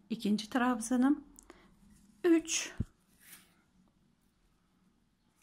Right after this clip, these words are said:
dört, beş. Beş tane trabzanımızı ördük.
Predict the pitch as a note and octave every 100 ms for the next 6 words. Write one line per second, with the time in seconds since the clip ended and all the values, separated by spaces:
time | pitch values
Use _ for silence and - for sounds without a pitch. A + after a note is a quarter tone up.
0 | _ _ _ _ _ _ _ _ _ _
1 | _ _ - _ _ _ _ _ - B3
2 | D4+ D#4 - - - _ _ _ _ _
3 | _ _ _ _ _ _ _ G3+ - -
4 | - - _ _ _ _ _ _ _ -
5 | G#4 - A3+ G3+ A3 B3+ D#4 B3+ F#3 F#3+
6 | F#3+ G#3+ A#3 - G3+ - - - -